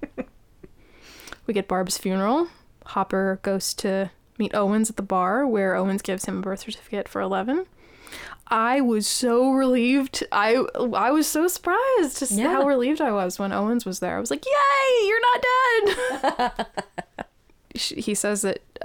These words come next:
Speaker 1: uh, Eleven's got about a year to stay hidden, but maybe one night can be an exception. We get the Bob Newby superhero drawing.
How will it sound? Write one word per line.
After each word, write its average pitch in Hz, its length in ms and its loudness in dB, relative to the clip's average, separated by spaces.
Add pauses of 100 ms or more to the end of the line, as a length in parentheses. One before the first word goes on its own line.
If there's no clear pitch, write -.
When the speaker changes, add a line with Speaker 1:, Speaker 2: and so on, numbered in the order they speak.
Speaker 1:
uh, 190 480 0 (100)
Eleven's 214 300 0
got 202 180 -4
about 208 260 -2
a 202 80 0
year 226 400 2
to 240 60 0
stay 233 260 0
hidden, 302 480 2 (680)
but 220 160 -2
maybe 403 280 2 (140)
one 339 320 2
night 226 320 -2
can 214 140 -2
be 196 140 -4
an - 80 -4
exception. - 680 -10 (260)
We 208 120 -2
get 185 260 -10
the 196 120 -2
Bob 196 300 -4
Newby 196 320 -2
superhero 185 720 -4
drawing. 185 540 -2